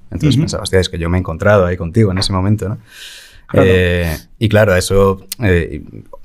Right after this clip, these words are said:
Speaker 1: o sea, como es una narración con un, con un creador de música como era Antonio Vega, obviamente estás todo el rato, además, eh, coincide justo con el disco de Tres mil noches con Marga, y entonces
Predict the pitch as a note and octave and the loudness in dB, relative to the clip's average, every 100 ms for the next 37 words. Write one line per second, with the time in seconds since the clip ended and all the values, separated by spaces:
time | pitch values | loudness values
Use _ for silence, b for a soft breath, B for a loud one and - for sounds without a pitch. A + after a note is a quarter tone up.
0 | - G2 F#2 E2+ F#2 F#2+ A2 G#2+ G2+ G#2 | -10 -2 0 2 0 4 4 4 2 2
1 | G#2 G2+ G2 B2+ B2+ E2 D#2+ E2+ E2 - | 2 0 0 0 0 -2 -2 -4 -4 -6
2 | E2 D#2 F2 E2 F#2 G2 F#2 F#2 F2 F2 | -8 -4 0 2 4 4 0 -2 -4 -4
3 | F2+ F#2 F#2+ F#2+ F#2+ G2 G2+ F2 F2 F2 | -4 -2 -2 2 4 4 4 2 -2 -2
4 | G#2+ A2 E2 - F2 E2+ E2+ E2 E2+ F2 | -2 -2 -4 -4 -6 -4 -2 -2 -2 -2
5 | F2 D#2 - C#2 - F2+ F2 F2 F2+ F2+ | -6 -8 -12 -12 -8 -6 -6 -6 -6 -4
6 | E2+ E2+ - F2+ F2 - E2+ F2+ E2+ - | -4 -6 -6 -4 -4 -6 -6 -6 -6 -8
7 | - F2 A#2 A#2+ A#2 A2+ F2+ F2+ F2 F2+ | -4 0 2 0 -2 -2 -4 -6 -6 -6